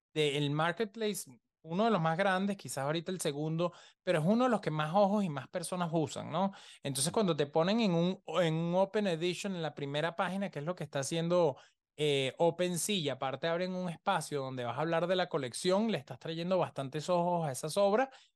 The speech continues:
y se empiezan a vender mucho. Pero Open Edition, que ojo, en algún momento deberíamos discutirlo con Topo, con otro de los fundadores de todo lo que hacemos aquí en Cerebro Web tres,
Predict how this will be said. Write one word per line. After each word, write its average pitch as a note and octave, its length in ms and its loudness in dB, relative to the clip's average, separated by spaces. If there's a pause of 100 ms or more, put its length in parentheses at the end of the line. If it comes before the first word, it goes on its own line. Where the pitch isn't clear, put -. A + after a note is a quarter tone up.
(140)
y E3 120 -2
se E3 100 0
empiezan D3 420 -2
a F3+ 80 2
vender C#3 260 0
mucho. E3 440 -2 (340)
Pero F3 240 2
Open F#3+ 340 4
Edition, G#3+ 720 0
que E3 200 2
ojo, E3+ 280 2
en D3+ 80 -4
algún C#3+ 220 -4
momento F#3+ 340 -2
deberíamos E3+ 360 0
discutirlo E3 580 -4
con G3 200 2
Topo, G3 320 2
con C#3+ 180 -4
otro D#3+ 200 -2
de F#3 60 2
los F3+ 120 -2
fundadores D3+ 460 -2
de F3+ 120 -6
todo C#3+ 180 -4
lo E3+ 120 -2
que - 80 -4
hacemos D3+ 320 -4
aquí D3+ 200 -4
en D3 80 -4
Cerebro E3 420 2
Web E3+ 260 0
tres, F3+ 360 0